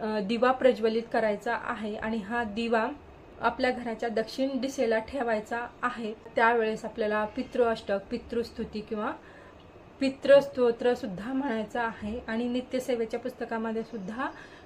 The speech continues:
पितृस्तोत्र आहे, तुम्ही तिथून म्हणू शकता किंवा तुम्ही YouTube-वरती सुद्धा तुम्हाला सहजपणे या गोष्टी मिळून जातील, तिथे तुम्ही बघून पठण करू शकता. तुम-, किंवा बघा, तुम्हाला दुपारी जमत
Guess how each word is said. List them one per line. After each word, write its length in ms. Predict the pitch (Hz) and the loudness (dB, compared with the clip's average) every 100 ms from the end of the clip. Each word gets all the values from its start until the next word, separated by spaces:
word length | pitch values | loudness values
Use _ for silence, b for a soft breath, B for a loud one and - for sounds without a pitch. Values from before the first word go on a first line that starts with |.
| - | -2
पितृस्तोत्र 720 | 262 262 269 254 269 254 254 | -2 0 -2 0 2 2 4
आहे, 180 | 233 240 | 0 0
तुम्ही 260 | 247 233 240 | 0 -4 -4
तिथून 380 | - - 262 | -8 -2 0
म्हणू 220 | 262 254 240 | 2 2 0
शकता 380 | 240 240 233 | -2 -2 -2
किंवा 360 | 226 233 233 240 277 B B - | -4 -2 -2 -2 -6 B B -6
तुम्ही 420 | 254 240 247 254 247 | 0 2 2 2 -2
YouTube-वरती 600 | 226 247 233 233 233 269 | 0 2 4 4 2 -4
सुद्धा 320 | 294 208 262 | -4 -2 -4
तुम्हाला 380 | 262 226 220 233 | -2 -2 0 0
सहजपणे 840 | - 240 247 254 254 233 233 - - - | -2 -4 -2 -2 -2 -2 -2 -4 -14 -6
या 120 | 247 | 0
गोष्टी 360 | 240 247 254 247 | 4 4 2 0
मिळून 300 | 233 226 247 | 0 0 2
जातील, 380 | 254 247 226 220 | 0 0 -6 -8
तिथे 240 | 233 240 | -8 -6
तुम्ही 240 | 247 226 233 | -4 -4 -2
बघून 380 | 220 214 233 | 0 2 2
पठण 420 | 247 233 180 247 254 | 0 -6 -4 -4 0
करू 220 | 247 226 | 0 -2
शकता. 440 | - 214 - 202 214 B B B B - | -4 -8 -4 -6 -6 B B B B -2
तुम-, 200 | 277 233 - | -2 -2 -4
किंवा 240 | 302 320 320 | 0 4 4
बघा, 280 | 285 262 254 | 4 4 4
तुम्हाला 360 | 269 254 247 | 2 0 2
दुपारी 360 | 240 262 247 240 | 0 2 2 2
जमत 240 | 240 226 | 0 0